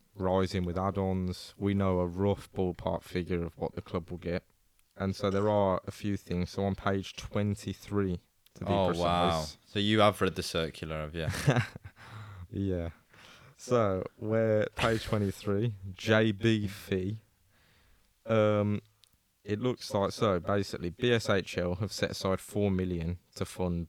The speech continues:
Speaker 1: Blues' day-to-day operations, <laughs> uh, between, what is that, for July and August. But the likelihood is that only a fraction of that cash will be required,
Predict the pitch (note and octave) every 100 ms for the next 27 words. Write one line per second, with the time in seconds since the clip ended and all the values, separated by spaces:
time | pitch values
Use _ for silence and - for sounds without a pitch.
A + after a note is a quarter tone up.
0 | _ F#2 F2+ F2 F2+ D#2+ F2+ E2+ - F2
1 | F2 E2+ F2+ E2+ F2+ F2 - F#2 F2 F2
2 | - - - - - - - F#2 F2+ E2+
3 | - _ F#2+ - - - - G#2+ G#2+ G#2
4 | G#2 G#2 G2+ G2 - _ _ - G2+ F#2+
5 | F#2 E2+ G2+ G2 G#2 G2 G2 F#2+ F#2 E2+
6 | E2 - - - _ - - _ _ _
7 | _ _ _ A2+ A2 A#2 A#2+ G#2 G2 G2
8 | F#2 F2+ - _ _ - F#2 F2+ - F#2+
9 | G2+ F#2+ - G#2+ - G2+ F#2 - F#2 -
10 | F2+ F#2 F2 - G2 F#2+ F2 F2+